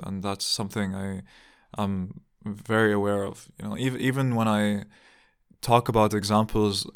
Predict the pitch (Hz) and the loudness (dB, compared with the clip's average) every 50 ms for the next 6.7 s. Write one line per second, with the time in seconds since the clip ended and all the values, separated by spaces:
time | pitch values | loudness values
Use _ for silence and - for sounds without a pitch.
0 | - - - 110 110 117 117 123 117 110 107 104 104 107 - 113 104 - - 98 | -10 -6 -4 0 2 4 4 4 4 4 2 2 0 0 -2 -2 -2 -2 -2 -2
1 | 98 95 95 - - - 95 95 - - - 98 - - 110 107 104 101 101 104 | -4 -4 -4 -4 -6 -6 -6 -8 -8 -10 -10 -10 -6 -2 0 0 0 2 0 0
2 | 101 101 98 98 95 104 104 98 101 - - - - - - - 101 98 98 95 | 0 0 0 0 0 0 0 0 -2 -6 -12 -12 -12 -12 -10 -8 -6 -6 -4 -4
3 | 92 - - - - - - _ - - 104 101 98 - - - - - 175 - | -4 -4 -4 -4 -8 -10 -12 _ -8 -6 -4 -6 -6 -8 -16 -20 -20 -18 -16 -10
4 | - 110 110 120 117 - - 123 120 117 110 107 110 110 - - 117 104 104 101 | -2 2 2 2 2 2 2 2 2 2 2 2 2 0 0 -2 0 -2 -2 -2
5 | - - _ _ _ _ _ _ _ - - - _ _ - 113 110 104 - 117 | -4 -10 _ _ _ _ _ _ _ -20 -20 -20 _ _ -4 -4 -4 0 2 2
6 | 113 113 - 120 101 110 104 104 101 104 - - - | 2 2 0 -2 0 2 2 2 0 -2 -6 -12 -14